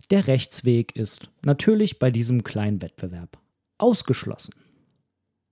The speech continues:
Ich hoffe also, dass möglichst viele meiner Zuhörer mir ein Foto einreichen für diesen Wettbewerb, dass ich auch eine große Anzahl an Fotos habe,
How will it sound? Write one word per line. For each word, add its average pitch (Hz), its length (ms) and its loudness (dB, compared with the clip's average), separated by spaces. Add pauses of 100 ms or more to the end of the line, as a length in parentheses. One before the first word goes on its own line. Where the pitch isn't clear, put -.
(960)
Ich - 240 2
hoffe 240 300 2
also, 190 340 6
dass 147 480 -2
möglichst 202 760 2
viele 180 640 0
meiner 120 400 0
Zuhörer 120 920 0
mir 180 480 4
ein 226 240 0
Foto 202 840 0
einreichen 185 600 0
für 165 160 2
diesen 143 320 0
Wettbewerb, 131 600 0 (180)
dass 127 200 -2
ich - 240 -2
auch 139 280 2
eine 127 260 0
große 180 760 -2 (840)
Anzahl 151 760 -2
an 143 140 0
Fotos 156 520 -2
habe, 135 400 2